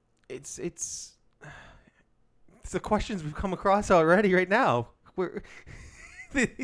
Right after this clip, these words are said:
are the kids dead? <laughs> Are they? Or are they just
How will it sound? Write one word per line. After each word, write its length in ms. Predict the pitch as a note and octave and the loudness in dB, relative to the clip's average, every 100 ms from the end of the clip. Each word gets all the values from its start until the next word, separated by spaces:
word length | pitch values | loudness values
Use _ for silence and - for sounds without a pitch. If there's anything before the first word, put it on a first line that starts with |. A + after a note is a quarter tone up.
| - - F#4+ - G3+ - _ _ _ _ _ _ _ | -6 0 0 -2 -12 -12 _ _ _ _ _ _ _
are 80 | G3+ | -2
the 60 | G3+ | 0
kids 240 | D#4 E4 | -2 -2
dead? 280 | A#3+ G#3 C4+ - _ - - - - | 2 4 2 0 _ -20 -18 -16 0
<laughs> 60 | - - G#4+ - G4+ - - _ _ _ _ _ _ _ | 0 4 2 2 -2 -4 -8 _ _ _ _ _ _ _
Are 180 | G3+ A#3 | 4 8
they? 280 | C#4 A4 G#4+ - _ _ _ _ _ _ _ - | 8 8 6 2 _ _ _ _ _ _ _ 2
Or 160 | A#3+ B3+ | 6 6
are 40 | |
they 100 | B3+ | 6
just 240 | A3+ G#3+ | 2 -6